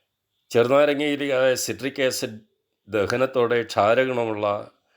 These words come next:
ഉപോൽപ്പന്നങ്ങൾ ഉണ്ടാക്കുകയാണ്. ചെറുനാരങ്ങ പ്രതിരോധശേഷി വർദ്ധിപ്പിക്കും, ഇൻഫെക്ഷനെ തടയും, മുറിവുണക്കാൻ സഹായിക്കും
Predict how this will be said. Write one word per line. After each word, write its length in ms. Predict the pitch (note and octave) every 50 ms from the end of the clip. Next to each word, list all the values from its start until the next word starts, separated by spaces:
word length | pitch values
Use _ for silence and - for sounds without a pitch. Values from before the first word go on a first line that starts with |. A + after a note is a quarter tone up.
| _ _ _ _ _ _ _
ഉപോൽപ്പന്നങ്ങൾ 840 | A2+ G#2 F#2+ G2 A#2+ C3 C#3 D3 C#3+ D3 D3 C#3+ B2+ B2+ B2 A#2+ B2
ഉണ്ടാക്കുകയാണ്. 600 | A#2 F#2+ F2 F#2 E2+ - - E2 D2+ C#2+ C#2 C2 - - _ _ _ _ _ _ _ _ _ _ _ _ _ _ _ _ _ _ _ _ _ _ _ _ _ _ _ _ _ _ _ _ _ _ _ _ _ _ _ _ _ _ _ _ _ _
ചെറുനാരങ്ങ 580 | - - A2 A#2 A#2+ B2 B2+ B2+ B2+ A#2+ B2 B2+ B2+ B2+ B2+ B2+ B2+ - - - - _ _ _ _ _ _ _
പ്രതിരോധശേഷി 880 | - G#2+ G2+ G2 A2+ A#2+ A#2+ A#2 A#2+ A2+ - A#2 A2 A2+ G#2 G#2 A#2+ A#2 A2+ A2 - -
വർദ്ധിപ്പിക്കും, 600 | G#2+ G2+ F#2+ - G2+ F#2+ - F#2+ - G#2+ G#2+ A2 - _ _ _ _ _ _ _ _ _ _ _ _ _ _ _ _
ഇൻഫെക്ഷനെ 560 | G#2+ G#2+ G#2+ - B2+ A2 - - A#2 G#2 G#2+ A2 G#2+ -
തടയും, 440 | - F#2+ F#2+ F#2+ G2 F#2+ G2 A2 - - _ _ _ _ _ _ _ _ _ _ _ _ _ _ _ _ -
മുറിവുണക്കാൻ 680 | G#2+ A2 A2 A#2 A#2+ A#2+ A#2+ A#2 A2+ A2 - G#2+ G2+ G2
സഹായിക്കും 640 | - G#2+ F#2 E2 F2+ F#2+ G2+ F#2+ F#2+ - G2+ G2+